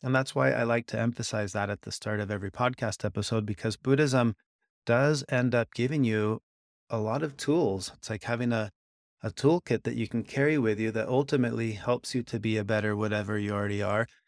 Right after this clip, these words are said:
And it's not because you have to, it's because why not? I'm here, I'm alive, I'm going through this experience of being a human being. Why not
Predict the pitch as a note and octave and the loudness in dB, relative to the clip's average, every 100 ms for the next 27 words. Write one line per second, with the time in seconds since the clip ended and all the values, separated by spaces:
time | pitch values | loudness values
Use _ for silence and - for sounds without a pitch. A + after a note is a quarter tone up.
0 | _ A#2+ A#2 B2+ A#2+ C3 B2 C3 A2+ G#2+ | _ 0 0 2 2 2 0 0 0 -2
1 | G2 G#2+ C3+ - - G2 B2 C3+ _ _ | -2 0 0 -2 -6 -4 -4 -8 _ _
2 | _ _ _ - - - C3+ B2 C#3 C#3+ | _ _ _ -12 -8 -2 0 2 2 4
3 | F3 - - _ _ - C3 A#2 C#3 D3 | 2 0 -6 _ _ -6 0 4 4 6
4 | C#3 C3+ A#2+ A#2+ B2 C#3 C3+ B2 B2 A#2+ | 4 4 0 2 4 6 6 2 -2 0
5 | A#2+ A#2 - A#2+ B2 B2+ A#2+ A#2 A2 - | 0 -2 -2 -2 0 -2 -4 -4 -6 -6
6 | - A#2+ A#2+ A#2 - A2 A#2 A#2 A#2 - | -2 0 0 -2 -6 -4 0 2 2 -2
7 | _ _ - G2+ C3 B2 A#2+ B2+ C#3 A#2+ | _ _ -12 -4 0 2 2 4 4 4
8 | B2 B2 _ _ _ - B2 C3+ C#3+ C#3 | 2 -2 _ _ _ -4 2 2 4 2
9 | C#3 | 2